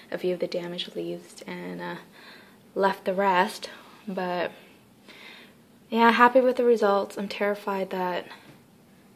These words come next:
it's gonna come back, but I'll just continue doing the same thing. You know, I really hate to mess with it while it's still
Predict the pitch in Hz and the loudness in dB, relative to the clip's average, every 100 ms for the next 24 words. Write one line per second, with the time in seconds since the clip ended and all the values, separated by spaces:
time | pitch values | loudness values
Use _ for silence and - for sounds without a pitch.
0 | _ _ - 220 214 226 208 190 180 190 | _ _ -12 -10 -8 -6 -4 -2 0 -2
1 | - 202 185 185 190 - 196 - 196 185 | -2 -4 -2 -2 -6 -6 -8 -6 -8 -6
2 | 190 190 190 - 196 208 - 185 190 196 | -6 -8 -10 -10 -8 -10 -10 -8 -8 -12
3 | 220 - - - - - - _ - _ | -16 -20 -20 -20 -20 -20 -20 _ -20 _
4 | _ - - - - 202 190 190 190 190 | _ -20 -20 -20 -12 -8 -6 -6 -6 -2
5 | 196 190 180 190 185 - - 196 185 185 | 0 0 -2 -4 -4 -6 -8 -4 -4 -4
6 | 180 185 185 185 196 190 180 185 196 185 | -6 -6 -6 -6 -8 -4 -4 -4 -8 -8
7 | 185 185 190 - - 190 190 190 | -6 -8 -10 -14 -8 -6 -4 -8